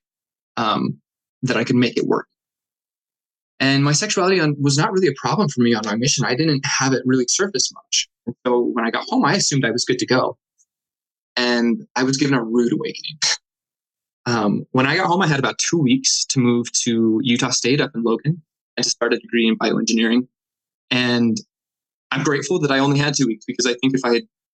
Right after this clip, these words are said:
taken a whole semester off, I would have gone crazy. I always need something to do. I showed up and there were stressors all over the place. I was in a new place. I had to learn new streets. I had to get new friends. I had classes and homework.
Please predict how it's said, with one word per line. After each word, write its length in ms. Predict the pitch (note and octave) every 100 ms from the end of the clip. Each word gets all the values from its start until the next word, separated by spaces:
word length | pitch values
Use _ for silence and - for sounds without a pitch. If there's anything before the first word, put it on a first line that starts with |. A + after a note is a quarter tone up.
| -
taken 260 | - C3+ C3
a 60 |
whole 320 | - D3 C#3 C3+
semester 420 | B2+ A#2 - B2
off, 200 | B2+ C3+ -
I 100 | B2
would 140 | A#2+ A2+
have 60 |
gone 160 | - C#3
crazy. 400 | G#2+ - - B2+ _
I 240 | A#2+ A#2+ A#2+
always 280 | B2+ C#3 C3
need 140 | B2
something 240 | - A2 -
to 60 | -
do. 180 | - - _ _ _ _ _ _ _ _ _
I 80 | D#3
showed 200 | - D#3
up 180 | G3+ G#3 _ _ _ _
and 100 | C3
there 120 | C3+
were 100 | C#3+
stressors 640 | C3+ - - B2+ - A2+ -
all 200 | C3 B2+
over 140 | A#2 A#2+
the 100 | - -
place. 360 | - - - _ _ _ _ _
I 260 | A#2 A#2+ B2
was 140 | B2 C3+
in 80 |
a 60 | C#3+
new 140 | F#3
place. 420 | G3+ C4 - - -
I 80 | B2
had 160 | B2
to 140 | - B2+
learn 520 | C3+ C#3+ C#3+ C#3 C3+
new 180 | C#3 D3+
streets. 500 | - A3+ D#3+ - -
I 80 | C3+
had 160 | F#3+ D3+
to 60 |
get 120 | C3
new 160 | B2+ C#3
friends. 680 | C#3 - F#3+ G#2+ - - - -
I 60 |
had 240 | B2+ C#3 C#3
classes 580 | - B3+ - B2 G#2 -
and 220 | B2+ B2 - -
homework. 440 | C3 D3+ A#2 -